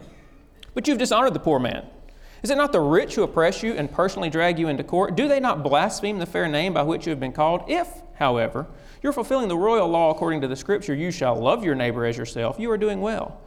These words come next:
But if you show partiality," and in this case, in economic terms, "you are committing sin and are convicted by the law as transgressors." All right, so we got the background here, and we have a, a, a congregation of people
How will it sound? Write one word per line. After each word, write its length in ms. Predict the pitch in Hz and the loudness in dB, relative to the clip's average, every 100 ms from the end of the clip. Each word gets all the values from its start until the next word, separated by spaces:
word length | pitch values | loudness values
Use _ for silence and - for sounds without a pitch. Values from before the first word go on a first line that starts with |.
| - - | -20 -10
But 100 | - | -2
if 100 | 302 | 0
you 100 | 262 | 0
show 300 | 247 - 277 | 0 2 2
partiality," 880 | 285 247 208 170 190 214 139 127 143 139 | 2 0 0 2 4 4 2 -2 -4 -8
and 80 | - | -6
in 80 | 131 | -4
this 140 | 135 | -4
case, 340 | 135 135 120 - - - | -2 -4 -4 -10 -16 -8
in 160 | 139 | -4
economic 480 | - 139 123 139 123 | -2 -2 -2 -2 -2
terms, 320 | 131 117 - - - - - | -4 -4 -6 -14 -18 -20 -8
"you 160 | 170 220 | -2 2
are 120 | 220 | 2
committing 380 | 220 190 196 156 | 0 0 0 0
sin 460 | - - 277 180 151 | -4 -4 -2 0 -2
and 120 | 156 | -4
are 80 | 156 | -6
convicted 800 | - 147 143 254 254 135 139 143 | -6 -6 -2 -2 0 -4 -4 -2
by 160 | 143 | 0
the 120 | 143 | 2
law 640 | 143 190 139 127 139 - - - | 2 2 4 2 -2 -12 -18 -6
as 180 | 127 | -6
transgressors." 760 | - 151 147 - 185 190 - - - - - - - - - - - - - - | -6 -8 -6 -4 -4 -6 -12 -18 -20 -20 -20 -20 -20 -20 -20 -20 -20 -20 -12 -4
All 80 | |
right, 60 | 135 | -4
so 40 | |
we 60 | - | 0
got 100 | 139 | 0
the 60 | 123 | 2
background 440 | 151 - 131 127 | 2 2 0 2
here, 120 | 131 | 2
and 100 | 139 | 2
we 60 | 143 | 4
have 160 | 147 | 4
a, 320 | 135 131 139 135 | 4 2 0 0
a, 60 | 151 | -2
a 40 | |
congregation 560 | 135 151 139 139 151 131 | 0 0 2 2 2 -2
of 100 | - | -2
people 380 | 135 123 131 | -2 0 -2